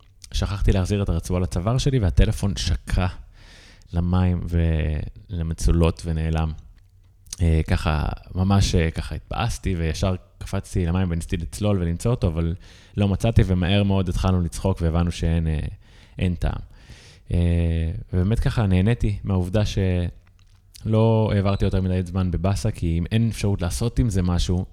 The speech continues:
אז אין מה לעשות עם זה, ושחררתי. אה, והמשכתי את היום וניסיתי לחשוב, אה, כי בדרך כלל כשקורה משהו לא טוב, אני מנסה להבין האם יש איזשהו מוסר השכל, משהו ללמוד ממנו, ואמרתי, "טוב, אני לא מבין, כאילו, מה המוסר השכל, אה, אם הייתי צריך לעשות את זה עוד פעם, הייתי עושה את זה עוד פעם, כי אני אוהב לעשות את הדברים האלה."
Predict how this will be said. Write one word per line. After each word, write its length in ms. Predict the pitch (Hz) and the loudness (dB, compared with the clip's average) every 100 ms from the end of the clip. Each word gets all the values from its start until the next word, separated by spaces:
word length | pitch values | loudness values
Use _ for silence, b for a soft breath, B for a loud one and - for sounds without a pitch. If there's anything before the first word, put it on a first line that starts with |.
| - _ - _ B B B - | -16 _ -20 _ B B B -4
אז 120 | 90 | 0
אין 80 | 120 | 0
מה 100 | 120 | 0
לעשות 280 | 113 113 | 0 -2
עם 80 | 110 | -2
זה, 120 | 95 87 | -4 -4
ושחררתי. 580 | 87 - 90 87 - 87 - - - _ _ _ _ _ - | -2 -2 -2 -4 -4 -6 -8 -20 -20 _ _ _ _ _ -6
אה, 240 | 98 90 92 | -2 2 2
והמשכתי 360 | 92 95 - - | 2 2 4 4
את 80 | 107 | 6
היום 240 | 104 107 | 6 6
וניסיתי 320 | 92 90 - | 4 2 2
לחשוב, 440 | 175 - 127 120 117 B B B B B B - | 0 2 2 2 -4 B B B B B B 0
אה, 120 | 87 | 0
כי 100 | - | 4
בדרך 200 | 101 120 | 4 4
כלל 80 | 117 | 2
כשקורה 280 | - 98 | 0 2
משהו 500 | 104 104 - 101 87 - - | 4 6 6 4 2 -2 -2
לא 160 | 98 | 0
טוב, 340 | 127 101 92 90 | 4 4 4 2
אני 140 | 85 | 0
מנסה 240 | 87 - 101 | 0 2 2
להבין 300 | 95 95 92 | 2 2 0
האם 160 | 90 | 0
יש 140 | 92 92 | 2 2
איזשהו 260 | 92 92 | 0 0
מוסר 380 | 82 - - 87 | -2 -4 -4 -2
השכל, 400 | 85 - 90 82 | -4 -4 -2 0
משהו 260 | 82 82 87 | 0 -2 -2
ללמוד 280 | 85 87 | 0 2
ממנו, 240 | 85 78 87 | 2 0 0
ואמרתי, 800 | 101 117 117 123 127 135 143 - | 0 0 0 -4 -4 -2 -2 -2
"טוב, 200 | - 127 | 0 2
אני 100 | 101 | 2
לא 80 | 110 | 0
מבין, 300 | 113 113 107 | 0 -2 -2
כאילו, 260 | - 98 | -4 -4
מה 160 | 95 98 | -2 -2
המוסר 300 | 101 - 95 | -2 -4 -2
השכל, 380 | 90 - 95 82 | -2 0 0 0
אה, 100 | 85 | 0
אם 80 | 85 | 0
הייתי 160 | 92 | -2
צריך 140 | - 90 | -2 -2
לעשות 160 | - | -2
את 60 | 98 | 0
זה 80 | 90 | 2
עוד 120 | - | 2
פעם, 160 | 104 | 2
הייתי 140 | 95 101 | 0 0
עושה 140 | 92 | -2
את 80 | 98 | 0
זה 60 | 95 | 0
עוד 120 | 120 | 0
פעם, 180 | 92 82 | -2 -2
כי 140 | 85 | -2
אני 140 | 82 | 0
אוהב 140 | 87 107 | 0 -2
לעשות 200 | 104 - | -6 -6
את 100 | - | -6
הדברים 400 | 80 80 78 76 | -4 -4 -2 -4
האלה." 140 | 76 | -6